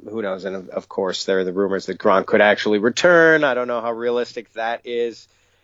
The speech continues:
And the Josh Gordon thing is a wild card. But right now, we, I think we have to take him as we see him as far as what his, uh,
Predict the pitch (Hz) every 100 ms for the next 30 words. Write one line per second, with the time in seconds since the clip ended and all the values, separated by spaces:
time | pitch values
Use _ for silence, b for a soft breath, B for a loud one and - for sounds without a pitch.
0 | - 101 107 110 101 - 127 123 117 120
1 | 110 110 104 - 123 120 98 104 98 95
2 | 98 92 85 - 87 95 113 110 131 151
3 | 127 123 123 107 107 104 110 - - 110
4 | - 107 101 107 98 101 - 113 107 120
5 | 113 113 104 113 107 113 104 - 131 117
6 | 120 110 - 113 107 101 107 107 110 107
7 | 113 98 - b b b b _ 107 98
8 | 95